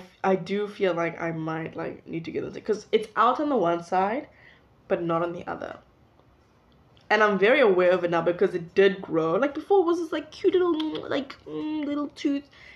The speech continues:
Now it's, like, a full tooth. Not, it's not out completely, but it's, like, a full thing. Like, I can chew there.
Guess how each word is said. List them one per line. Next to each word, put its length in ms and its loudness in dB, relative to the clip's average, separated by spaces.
Now 220 4
it's, 120 0
like, 100 2
a 80 4
full 420 4
tooth. 360 0
Not, 160 0
it's 80 -2
not 240 0
out 300 2
completely, 440 -6
but 160 0
it's, 120 -4
like, 100 -6
a 60 -4
full 440 -2
thing. 220 -2
Like, 140 -2
I 100 0
can 200 -6
chew 300 -8
there. 400 0